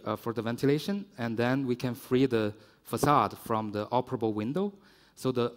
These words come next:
uh, the openings on the facade is only for the views to frame the,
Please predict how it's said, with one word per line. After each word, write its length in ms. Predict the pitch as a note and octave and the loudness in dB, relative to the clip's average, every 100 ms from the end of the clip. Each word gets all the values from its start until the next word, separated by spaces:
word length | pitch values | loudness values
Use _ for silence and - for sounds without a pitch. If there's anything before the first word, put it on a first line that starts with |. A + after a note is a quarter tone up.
| - - | -8 -2
uh, 220 | A2+ A2+ | -2 0
the 140 | B2 | 0
openings 500 | - - D#3 A#2+ A#2+ | 2 4 4 2 0
on 140 | A#2 A#2 | 0 -2
the 60 | |
facade 440 | - G#2 D3 B2+ G#2+ | -4 0 2 4 2
is 180 | G2+ | 0
only 220 | A2+ C3 B2 | 0 2 0
for 180 | - | 0
the 100 | A2+ | -4
views 500 | G2+ C#3 A#2 F#2+ - - | -4 -4 -4 -6 -12 -10
to 120 | A#2+ | -10
frame 360 | - A#2+ A#2+ A2+ | -4 -2 0 -2
the, 220 | G#2+ | -4